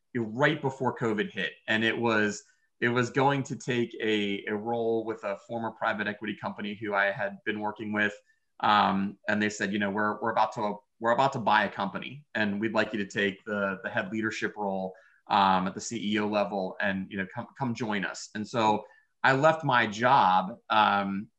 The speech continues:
that I had had at the time. This was in, you know, kind of January, February of last year time, w-, without having the other one completely signed on the dotted line. Um, help the, help the private equity team go through some due diligence. This was about March timeframe.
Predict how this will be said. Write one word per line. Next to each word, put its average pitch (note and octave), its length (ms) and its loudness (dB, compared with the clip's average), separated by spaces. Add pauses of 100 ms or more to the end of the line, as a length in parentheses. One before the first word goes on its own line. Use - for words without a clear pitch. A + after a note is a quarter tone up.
that A2 180 2
I G#2+ 60 4
had A2 160 2
had G#2+ 280 4
at G#2 100 -2
the G#2 60 -8
time. G#2+ 380 0
This A#2 160 -6
was A2 160 -6
in, G2+ 380 -2
you A2 80 -8
know, G#2 80 -2
kind G#2+ 180 -4
of G2 100 -4
January, G#2 540 -4
February G#2 480 -4
of F#2+ 80 -6
last G2+ 360 0
year A2+ 120 -4
time, F#2+ 440 -2 (440)
w-, C3+ 200 -6
without D#3 320 6
having C#3+ 340 4
the B2+ 100 2
other B2 160 4
one A#2+ 220 0
completely B2+ 1000 -2
signed A#2+ 360 0
on A#2 120 -2
the A2+ 40 -2
dotted G#2+ 380 2
line. F#2+ 400 -4 (160)
Um, G2+ 420 2 (480)
help C#3+ 220 2
the, B2+ 300 4
help D3 160 -2
the C#3 80 -4
private B2+ 320 2
equity A#2+ 300 0
team A#2+ 200 -8
go A#2+ 140 -2
through A#2 180 -12
some A2+ 180 -14
due A2+ 140 -4
diligence. A2 640 -8 (560)
This B2 140 -4
was A#2+ 120 -4
about G#2+ 260 0
March A2+ 280 -2
timeframe. A2 640 -4